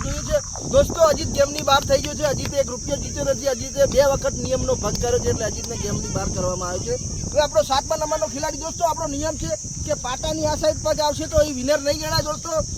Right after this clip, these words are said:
પાટાથી આ સાઈડ જ આપણો પગ હોવો જોઈએ. તો ભાઈ, પગ આ સાઈડ ના બગડે તારો. કટ. પહેલો ટ્રાય દોસ્તો, ફેલ.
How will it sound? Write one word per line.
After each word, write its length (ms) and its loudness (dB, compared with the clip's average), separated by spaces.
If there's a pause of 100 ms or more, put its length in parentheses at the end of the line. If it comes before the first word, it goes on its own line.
(120)
પાટાથી 440 -2
આ 120 4
સાઈડ 240 2
જ 100 2
આપણો 240 0
પગ 180 -2
હોવો 200 6
જોઈએ. 240 4 (480)
તો 100 -4
ભાઈ, 240 0
પગ 260 -4
આ 100 2
સાઈડ 220 -2
ના 140 2
બગડે 260 2
તારો. 220 -2 (1900)
કટ. 180 4 (960)
પહેલો 200 0
ટ્રાય 200 -6
દોસ્તો, 540 4 (380)
ફેલ. 280 2